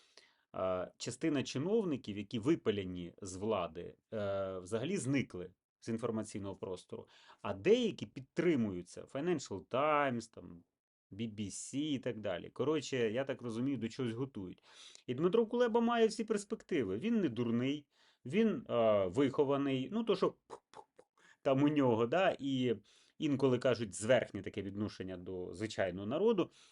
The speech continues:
ну то таке вже, знаєте, хто де виріс. Так от давайте почитаємо, а що ж тут Дмитро Кулеба розповів? З моїми коментарями, ну вибачайте, я ж громадянин України, маю право.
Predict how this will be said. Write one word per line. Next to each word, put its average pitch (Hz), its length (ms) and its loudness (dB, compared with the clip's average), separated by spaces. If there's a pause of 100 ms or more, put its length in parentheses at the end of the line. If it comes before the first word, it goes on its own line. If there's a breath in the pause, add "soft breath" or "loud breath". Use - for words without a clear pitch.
(160 soft breath)
ну 160 120 -2
то 170 100 -2
таке 139 300 -4
вже, 87 200 -14
знаєте, 120 340 -4
хто - 220 -2
де 139 140 2
виріс. 90 500 -8 (280 soft breath)
Так 117 120 -12
от 170 80 0
давайте 180 260 4
почитаємо, 160 800 -2 (340)
а 113 120 0
що 220 260 0
ж 226 80 -4
тут 165 160 -8
Дмитро 151 300 -2
Кулеба 151 320 2
розповів? 113 560 -4 (880)
З 98 100 -6
моїми 139 520 4 (280)
коментарями, 151 680 2
ну 139 140 0
вибачайте, 107 680 -2
я 127 140 2
ж 113 80 -10
громадянин 143 500 2
України, 95 400 -4
маю 127 280 0
право. 90 400 -4